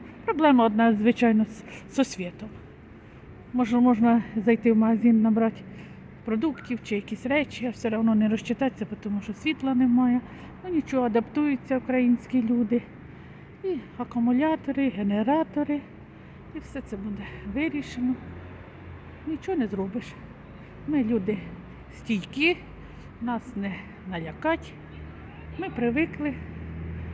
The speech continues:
до не дуже комфортних умов. Так що будемо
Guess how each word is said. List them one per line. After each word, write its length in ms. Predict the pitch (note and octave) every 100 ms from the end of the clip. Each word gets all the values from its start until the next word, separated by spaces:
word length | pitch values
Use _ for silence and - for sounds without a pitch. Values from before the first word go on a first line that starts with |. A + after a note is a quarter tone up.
| - -
до 280 | B3 C4 B3+ - -
не 140 | C4
дуже 240 | B3 B3 A#3+
комфортних 640 | B3 A#3+ B3 A#3+ A#3+ -
умов. 320 | B3 A#3+ A#3 A3+ - - - - - - - - - - -
Так 100 | F4 -
що 140 | - C4+ - - - - - - - - - - - - - - -
будемо 440 | A#3 C4 C#4 C4+